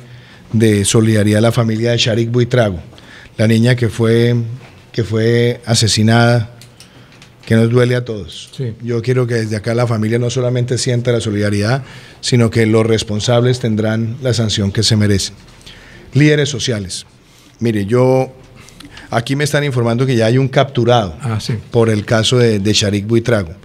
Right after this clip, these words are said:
Speaker 1: Y esperamos que se encuentre, si es que hay cómplices, a los cómplices de ese,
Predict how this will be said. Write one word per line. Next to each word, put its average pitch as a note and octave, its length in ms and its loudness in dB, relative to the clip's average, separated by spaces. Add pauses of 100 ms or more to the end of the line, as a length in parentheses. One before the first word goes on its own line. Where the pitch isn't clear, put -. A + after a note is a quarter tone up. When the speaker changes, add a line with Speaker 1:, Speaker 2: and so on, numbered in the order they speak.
(540)
Speaker 1:
Y A#2 140 2
esperamos A#2 540 0
que G#2 300 -2 (560)
se - 300 2
encuentre, B2 640 -2 (240)
si - 200 -2
es A#2+ 160 0
que C3+ 180 2
hay C3 140 2
cómplices, B2+ 680 -4 (360)
a A2+ 100 -2
los A2 160 -6
cómplices A#2 480 -10
de G2 100 -8
ese, A#2 360 -8